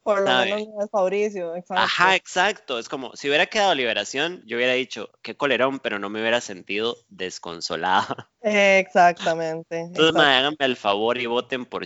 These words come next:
Speaker 2: Hillary. Yo no sé cuáles son los candidatos de estados este año.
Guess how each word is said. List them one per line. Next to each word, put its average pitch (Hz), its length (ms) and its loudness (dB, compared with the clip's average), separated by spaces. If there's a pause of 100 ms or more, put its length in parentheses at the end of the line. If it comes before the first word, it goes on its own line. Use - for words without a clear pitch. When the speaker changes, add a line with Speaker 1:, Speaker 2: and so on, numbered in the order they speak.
Speaker 2:
Hillary. 123 520 0
Yo 113 120 -2
no 127 120 -2
sé 135 180 -2
cuáles 131 200 0
son 135 80 -4
los 131 80 -6
candidatos 95 440 -2
de 107 60 -8
estados 104 360 -2
este 110 220 -6
año. 110 420 -4